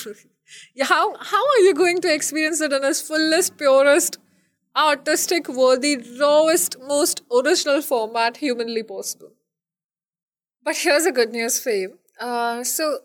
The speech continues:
all your earphones, headphones, or AirPods Max for that matter, they have the hardware capability to support the bitrate at which lossless audio is available right now. So maybe in the near future, like in the next six months or so,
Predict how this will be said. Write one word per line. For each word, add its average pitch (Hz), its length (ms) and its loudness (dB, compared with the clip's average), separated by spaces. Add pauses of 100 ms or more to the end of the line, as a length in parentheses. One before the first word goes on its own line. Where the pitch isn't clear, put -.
(260)
all 392 380 4
your 247 420 2
earphones, 226 640 -2
headphones, 208 760 -8
or 190 240 -6
AirPods 202 440 -6
Max 214 260 -10
for 220 80 -12
that 202 240 -10
matter, 214 400 -14 (140)
they 233 340 -8 (160)
have 277 320 -6 (340)
the 220 460 -4
hardware 214 400 -6
capability 208 800 -8 (400)
to 247 80 -10
support 233 320 -2
the 226 80 -4
bitrate 247 500 0
at 202 160 -2
which 202 200 -8
lossless 202 420 -6
audio 196 240 -10
is 196 100 -8
available 190 360 -12
right 180 240 -14
now. 254 140 -20 (440)
So - 160 -10
maybe 453 420 0 (100)
in 392 80 0
the 392 80 0
near 294 220 -2
future, 294 480 -4
like 226 160 0
in 226 60 -8
the 220 80 -4
next 214 240 -4
six - 260 -6
months 277 300 -6
or 277 80 -4
so, 254 380 -6